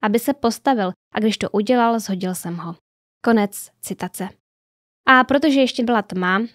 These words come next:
Brian neviděl, co přesně se děje. Mike byl ve vodě a snažil se z ní dostat. Brian řekl: „Trochu jsem odplul, trochu jsem se odtáhl,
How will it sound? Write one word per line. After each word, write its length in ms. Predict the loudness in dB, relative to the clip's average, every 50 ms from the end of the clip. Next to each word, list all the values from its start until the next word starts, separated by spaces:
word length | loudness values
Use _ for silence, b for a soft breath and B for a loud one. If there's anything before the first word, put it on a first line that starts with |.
| _ _ -6
Brian 580 | -2 2 4 4 4 4 4 2 2 2 2
neviděl, 580 | 2 2 2 0 0 0 0 0 -2 -2 -2 -4
co 240 | -2 0 0 0 0
přesně 520 | -2 -4 -4 -4 -4 -2 -2 -2 0 0
se 220 | 0 0 0 0 2
děje. 320 | 2 2 2 2 0 -4 -8 _ _ _ _ _ _ _ _ _ _ _
Mike 260 | -2 0 2 2 2
byl 180 | 2 2 2 4
ve 120 | 4 4
vodě 360 | 4 2 2 2 0 0 -2 -4 -10 _ _ _ -2
a 160 | 0 0 -2
snažil 600 | -2 -4 -2 0 2 2 2 2 0 0 -2 -2
se 200 | -2 -4 -4 -4
z 80 | -2
ní 160 | -4 -4 -4 -4
dostat. 400 | -6 -8 -8 -10 -10 -12 -12 -12 _ _ _ _ _ _ _ _ _ _ _ _ _ _ _ -4
Brian 400 | -2 0 2 2 2 2 0 0
řekl: 340 | -2 -2 -4 -2 -4 -4 -4 -8 _ _ _ _ _ _ _ 0
„Trochu 220 | 0 2 2 0
jsem 280 | -2 0 2 2 2 2 2
odplul, 680 | 0 0 0 -2 -6 -4 -2 -2 -2 -2 -4 -6 -8 -8 -4
trochu 240 | -4 -4 -4 -4
jsem 220 | -4 -2 0 0 0
se 180 | 0 -2 -2
odtáhl, 640 | -2 -2 -4 -2 0 2 4 4 4 2 0 -4 -6